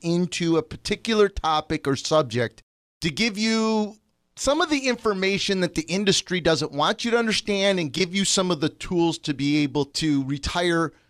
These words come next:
with some of those freedoms. But today, we're gonna, we're gonna try to, try to touch on more of the, the surface level,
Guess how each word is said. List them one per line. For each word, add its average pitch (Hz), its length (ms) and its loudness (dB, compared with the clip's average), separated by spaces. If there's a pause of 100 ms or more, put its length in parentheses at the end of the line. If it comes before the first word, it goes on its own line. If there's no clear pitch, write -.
(180)
with 143 220 2
some 160 220 -2
of 143 80 -2
those 143 200 2
freedoms. 131 480 -2
But 285 320 2
today, 190 640 -2 (260)
we're 147 140 0
gonna, 233 240 0 (160)
we're 170 160 2
gonna 165 220 2
try 233 640 0
to, 127 500 -2 (320)
try 202 520 0
to 160 340 0
touch - 440 0 (120)
on 165 420 0 (260)
more 277 380 0
of 180 140 -6
the, 190 200 0 (120)
the 180 120 2
surface - 640 0
level, 110 320 0